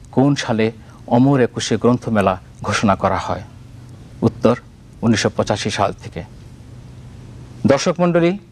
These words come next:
আমরা অনেক উত্তরই পেয়েছি, কিন্তু সঠিক উত্তর কেবল একজনই দিয়েছেন। সঠিক উত্তরটি পাঠিয়েছেন শাহিন মুস্তাফা কামাল, ঠিকানা আটাশের বি, চামেলিবাগ,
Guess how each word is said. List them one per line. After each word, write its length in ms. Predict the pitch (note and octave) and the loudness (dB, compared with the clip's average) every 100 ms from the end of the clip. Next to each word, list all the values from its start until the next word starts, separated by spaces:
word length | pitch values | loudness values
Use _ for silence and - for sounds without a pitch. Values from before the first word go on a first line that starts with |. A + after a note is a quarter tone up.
| - - - - | -20 -20 -20 -4
আমরা 360 | - D3 D#3 D#3 - | 0 4 4 2 2
অনেক 280 | C#3+ E3 | 0 2
উত্তরই 320 | D#3+ - D#3+ E3 | 0 0 2 2
পেয়েছি, 500 | D#3 D3+ - D#3+ F3+ - - - - - - - | 2 2 2 -4 -4 -14 -20 -20 -20 -20 -20 -4
কিন্তু 440 | - C3 B2+ D3+ F3+ - - - | 2 2 4 0 0 -8 -20 -10
সঠিক 380 | - A#2 C3 B2 | -2 0 0 -2
উত্তর 320 | B2 - C3 - - - - | -2 2 0 0 -20 -20 -8
কেবল 260 | - A2+ A#2 | -2 2 2
একজনই 380 | A2+ G#2 C3 C#3 | 0 0 2 2
দিয়েছেন। 400 | C3 C3+ - D3 - - - - - - - | 2 0 -2 -4 -6 -20 -20 -20 -20 -18 -2
সঠিক 360 | - - B2 | -2 0 0
উত্তরটি 360 | B2+ - D3 C3 | 0 -2 -2 0
পাঠিয়েছেন 600 | B2+ - D3 B2+ C#3+ D3+ - - - - - - - - - - - | -2 -2 -4 -2 -2 -4 -8 -20 -20 -20 -20 -20 -20 -20 -20 -14 -2
শাহিন 360 | - C#3+ D#3 | 0 2 2
মুস্তাফা 400 | D3 D3 - D3+ | 2 0 -2 0
কামাল, 380 | C#3+ C#3 D3 D#3+ E3+ - - - - - | 0 2 4 2 -2 -20 -20 -20 -20 -4
ঠিকানা 480 | D3 D3+ C#3 C#3 D#3 - - - - | 0 2 2 0 -4 -18 -20 -20 -10
আটাশের 500 | - B2+ C#3 - B2 | -2 0 -2 -2 -4
বি, 280 | A2 A#2+ C3+ - - - - - - - - - | 0 2 2 0 -18 -20 -20 -20 -20 -20 -20 -8
চামেলিবাগ, 560 | - B2+ B2+ B2+ B2 C3 | -2 0 0 0 0 0